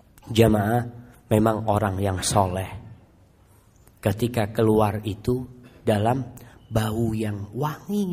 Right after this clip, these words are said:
sekali. Malaikat-malaikat itu membawa kafan-kafan dari surga yang wangi. Ruh itu keluar, ditangkap oleh malaikat, dibawa ke langit.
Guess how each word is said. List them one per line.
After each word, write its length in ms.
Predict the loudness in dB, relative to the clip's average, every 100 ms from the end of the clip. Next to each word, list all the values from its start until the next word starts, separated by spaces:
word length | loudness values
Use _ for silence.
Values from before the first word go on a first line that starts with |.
| -6
sekali. 400 | -12 -14 -18 -20 -20 _ _ _ _ _ _ _ _ _ _ _ _ _ _
Malaikat-malaikat 1040 | 2 4 4 0 0 0 2 2 0 0 -4
itu 160 | 0 2
membawa 960 | 2 2 4 4 4 2 0 -2 -8 -12 -18 -20 _ -6
kafan-kafan 880 | -4 -2 -4 -4 -2 -2 -2 -4 -4
dari 240 | -2 -2
surga 480 | -2 -2 -2 -2 -2 0
yang 160 | -2 -2
wangi. 320 | 0 -2 -2 -10 -16 -20 _ _ _ _ _ -20 _ _ -2
Ruh 240 | 0 0
itu 240 | 0 0 0
keluar, 400 | 0 2 0 -2
ditangkap 560 | -6 -4 -4 -4 -6 -4
oleh 160 | -6 -4
malaikat, 480 | -2 -2 -2 -4
dibawa 560 | -2 -2 0 0 -2 -4 -12 -20 -20 -10
ke 80 | -6
langit. 400 | -4 -4 -6